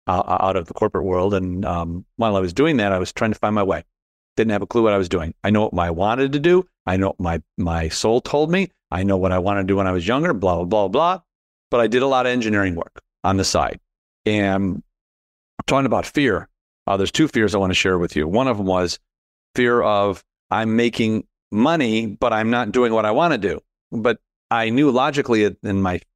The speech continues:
in my late fifties that I'm like, "Well, this has gotta be the way it is." But I'd still have, for the first couple of years, I'd get people calling up from other companies 'cause I did it for so long. "Phil, why don't you come over here?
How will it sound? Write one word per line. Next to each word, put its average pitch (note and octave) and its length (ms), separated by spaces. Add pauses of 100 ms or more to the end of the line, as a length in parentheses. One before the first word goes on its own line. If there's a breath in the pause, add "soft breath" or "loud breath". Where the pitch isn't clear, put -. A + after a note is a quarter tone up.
in G2 140
my F#2 140
late A#2 280
fifties A2 640 (340)
that G#2+ 160
I'm G#2 100
like, G#2 240
"Well, C3 200
this D3 120
has B2+ 100
gotta D3 200
be A2+ 120
the G2 80
way F#2 100
it F2+ 60
is." E2+ 120
But B2+ 160
I'd A#2 140
still E3+ 240
have, B2 200
for - 60
the F#2+ 80
first F3 240
couple - 220
of G#2 60
years, G#2+ 200
I'd A2 160
get A2 160
people G#2 280
calling F#2 320
up F#2 180
from F#2 120
other F2 160
companies A#2+ 380
'cause - 80
I F2+ 40
did D#3 160
it G#3 80
for A2 80
so F2+ 180
long. D#2+ 280 (540)
"Phil, F#3+ 220
why E3+ 80
don't F#3 120
you D3+ 80
come E3+ 160
over D#3+ 140
here? E3 340